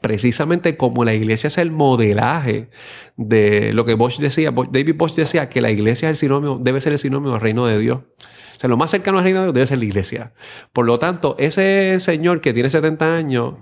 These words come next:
debe ser lo que vendría siendo ese abuelo del reino de Dios, esa persona de parte del reino de Dios. Y la iglesia debe forjar un proyecto pastoral que permita a ese joven tener un espacio para poder forjar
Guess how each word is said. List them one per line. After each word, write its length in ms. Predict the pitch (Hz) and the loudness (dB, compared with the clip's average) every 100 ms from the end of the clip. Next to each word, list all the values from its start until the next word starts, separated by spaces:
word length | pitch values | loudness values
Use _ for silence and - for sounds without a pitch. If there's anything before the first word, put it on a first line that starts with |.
| - | -14
debe 420 | 123 110 113 127 | -6 0 2 2
ser 540 | 127 165 147 143 - _ | 2 0 0 -2 -12 _
lo 260 | 123 107 104 | -4 0 2
que 60 | 104 | 2
vendría 260 | 98 107 | 2 0
siendo 300 | 110 143 147 | 0 0 2
ese 160 | 117 135 | 2 0
abuelo 340 | 113 113 117 | 2 2 2
del 120 | 101 | 2
reino 260 | 101 110 123 | 0 0 0
de 100 | 110 | 0
Dios, 280 | 113 78 - - - 139 | 0 0 -4 -10 -14 -8
esa 180 | 127 139 | -4 0
persona 360 | 131 107 127 139 | 0 0 0 0
de 80 | |
parte 260 | 117 107 - | 0 -2 -2
del 80 | 113 | -2
reino 260 | 120 120 | 0 2
de 120 | 107 101 | 2 2
Dios. 260 | 135 127 - 185 143 | 2 0 -4 -10 -4
Y 80 | 131 | 0
la 60 | 131 | 2
iglesia 260 | 135 190 | 2 2
debe 120 | 185 | 2
forjar 200 | 185 185 | 2 2
un 100 | 170 | 2
proyecto 400 | - 160 165 175 | 2 0 0 0
pastoral 720 | 170 156 - 156 151 113 110 | 0 -2 0 2 2 2 -2
que 140 | 110 113 | -2 0
permita 600 | 117 107 107 131 160 170 | 0 0 2 2 2 0
a 40 | |
ese 180 | 156 151 | 0 0
joven 580 | 156 147 110 101 107 - _ - | 2 2 2 0 -4 -10 _ -2
tener 320 | 110 101 110 | 0 2 2
un 100 | 165 | 4
espacio 800 | 165 - 123 156 165 110 101 127 - - - - | 2 0 -2 -2 -2 -2 -4 -6 -14 -20 -20 -4
para 220 | 113 113 | 0 0
poder 240 | 110 107 107 | 2 2 2
forjar 600 | 143 139 123 143 143 | 2 0 0 0 -2